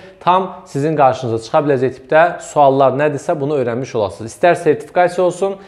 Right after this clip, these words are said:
istər MİQ olsun, çünki ehtimal mövzusu hər iki hissəyə eyni şəkildə, eyni çətinlikdə düşmüş olur. Və miqə və sertifikasiya hazırlaşanlar hansı kitabdan hazırlaşmağı tövsiyə edəcəyimizi soruşurlarsa, Fesin,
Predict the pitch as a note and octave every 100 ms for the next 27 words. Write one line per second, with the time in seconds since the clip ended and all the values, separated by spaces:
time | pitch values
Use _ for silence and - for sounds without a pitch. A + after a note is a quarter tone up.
0 | - - - F3+ E3 E3 D3+ C3+ C3+ F3+
1 | E3+ D#3 E3+ F3 - - D3+ D3 E3+ E3+
2 | E3 C#3 B2+ - E3 F3 F3 E3+ E3+ E3
3 | D3 - C3+ C3+ D3 - E3+ D#3 C3+ C3
4 | A#2+ B2 C3+ D3 D#3 C#3+ B2+ B2 - B2
5 | A#2 A2+ - - F#2 A2 B2 E3+ - -
6 | - - - - F#3 G#3+ G#3+ - F3 G3
7 | A3 G3+ G3+ F#3+ - G3 F#3 F#3 E3 D#3+
8 | D3+ D#3+ D#3+ F3 F#3 - E3 D#3 F3+ -
9 | D3 C#3+ C3+ C#3 C3+ C3+ C#3+ C3+ C3+ A2+
10 | - D3 C3+ - D3 C3+ C3+ C3 C3 C3
11 | C#3+ B2+ C#3 C3 B2+ - E3+ F#3 - -
12 | - E3 E3 G3+ G3+